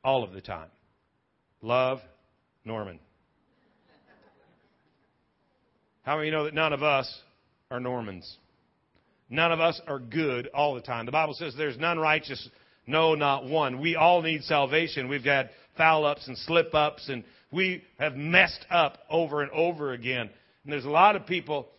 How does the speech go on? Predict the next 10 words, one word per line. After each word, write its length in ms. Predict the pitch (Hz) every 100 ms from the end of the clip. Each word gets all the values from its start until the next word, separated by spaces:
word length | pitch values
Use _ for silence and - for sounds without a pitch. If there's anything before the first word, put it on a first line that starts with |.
| _ -
that 120 | 165
their 80 | 151
back 400 | 123 175 185 170
is 120 | 131 131
literally 460 | 185 196 165 147
against 420 | 147 143 165 -
the 80 | 147
wall 480 | 135 156 160 143 - - _
because 320 | 147 175
of 80 | 147